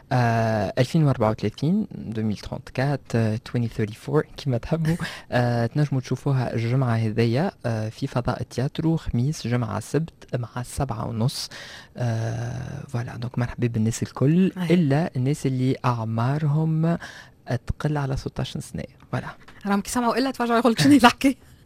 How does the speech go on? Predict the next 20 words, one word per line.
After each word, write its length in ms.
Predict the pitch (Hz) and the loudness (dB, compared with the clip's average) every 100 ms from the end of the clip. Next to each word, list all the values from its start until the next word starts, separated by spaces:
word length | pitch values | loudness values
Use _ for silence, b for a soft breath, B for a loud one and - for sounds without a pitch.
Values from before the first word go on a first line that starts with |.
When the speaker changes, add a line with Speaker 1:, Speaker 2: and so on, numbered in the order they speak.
| - | -10
Speaker 2:
<laughs> 400 | 247 - 226 208 | -8 -6 -6 -2
أي 240 | 214 196 | -2 0
لي. 140 | 208 - B B B | -4 -6 B B B
آه، 360 | 208 214 214 208 | 4 6 6 4
حطيت 500 | - 240 254 - 202 | 2 0 -2 -2 0
ريستريكسيون 840 | 196 220 - 202 220 190 185 175 | 0 0 0 0 2 2 0 0
باش 440 | 190 254 262 240 | 2 6 8 6
فما 220 | 262 254 233 | 4 2 2
دي 400 | 226 226 220 214 | 2 2 2 0
سوجي، 400 | 214 190 226 240 | -2 2 4 4
فما 220 | 247 226 | 0 2
مواضيع 280 | 208 202 220 | 2 2 0
حساسة 540 | - 202 220 208 - | 0 0 2 0 -4
كوميم. 720 | - 165 185 233 247 226 214 196 | -8 -4 2 4 4 0 -4 -8
دونك، 460 | 196 202 208 - - | -6 -6 -6 -8 -4
آه، 160 | 180 180 | -2 0
تحكي 440 | 190 - - 190 | -2 -4 -6 -2
على 200 | 170 170 - | 0 -2 -2
كل 160 | 165 | -4
شيء. 560 | - 127 147 156 160 | -4 -8 -10 -10 -10